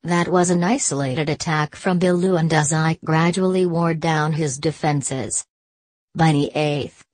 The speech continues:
Bellew was wide open and Usyk landed at will before finishing it with a left hook. Bellew went down and referee Terry O'Connor counted him out, while Usyk slumped to his knees in joy in the opposite corner.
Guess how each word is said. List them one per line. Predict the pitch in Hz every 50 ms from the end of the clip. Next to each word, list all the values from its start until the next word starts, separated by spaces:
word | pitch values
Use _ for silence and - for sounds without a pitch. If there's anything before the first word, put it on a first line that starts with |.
| _ _ -
Bellew | 180 170 170 175 190 190 175 165
was | 165 170 165 165 175
wide | 170 170 175 196 202 196
open | 180 165 156 - - 160 160
and | 160 - 151 151
Usyk | 147 151 147 139 165 160 156 151 - - -
landed | 202 196 185 180 170 151 147 151
at | - - 147 - -
will | 175 175 170
before | 208 214 214 - - 262 285 294
finishing | 277 - 208 196 196 170 151 - - 170 160 160
it | 156 - -
with | 143 143 139
a | 147
left | 147 147 156 175 185 - - -
hook. | - - 165 - - - - - _ _ _ _ _ _ _ _ _ _ _ _ _ -
Bellew | 190 190 202 190 180 175 170 175
went | 170 160 156 156 139 - 170
down | 180 170 160 160 156 156
and | 147 143 135
referee | 131 156 156 151 - 165 156 156 165 180 185 185
Terry | 185 - 190 185 180 175 175 170
O'Connor | 165 160 156 - - 165 156 156 165 165 160 151
counted | - - - 185 180 170 170 180 180 175 160
him | - 165 175 170
out, | - 131 151 147 127 - - - - _ _ _
while | - 175 180 180 180 180
Usyk | 180 160 147 135 143 160 160 160 156 - -
slumped | - - - 156 151 151 147 139 - -
to | - 175
his | 156 156 147 143 -
knees | 151 151 151 151 147 147 -
in | - 160 156 151
joy | 143 165 175 175 170 170 175
in | 175 - 156 156
the | 156 156 - - -
opposite | 165 180 175 - 160 - - 156 143 -
corner. | - - - 165 151 143 139 131 127 - -